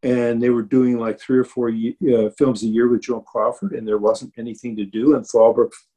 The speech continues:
suddenly said to Hawks, "I have to break it to you, but you're gonna have to write a woman into this movie."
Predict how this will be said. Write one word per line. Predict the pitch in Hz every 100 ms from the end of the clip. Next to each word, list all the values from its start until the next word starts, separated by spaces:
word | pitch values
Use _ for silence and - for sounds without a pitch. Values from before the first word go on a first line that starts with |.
| -
suddenly | - 120 104 107
said | 101 - 110
to | 101
Hawks, | 107 110 110 - - _ _ _ _ _ _ _ _ -
"I | 120 110
have | 120 156
to | 147
break | - 160 202
it | -
to | -
you, | 110
but | 107 -
you're | 135
gonna | 127 127
have | 135 -
to | 123
write | 117 139
a | 117
woman | 117 190 143 113
into | 113 120
this | 123 120 135
movie." | 160 240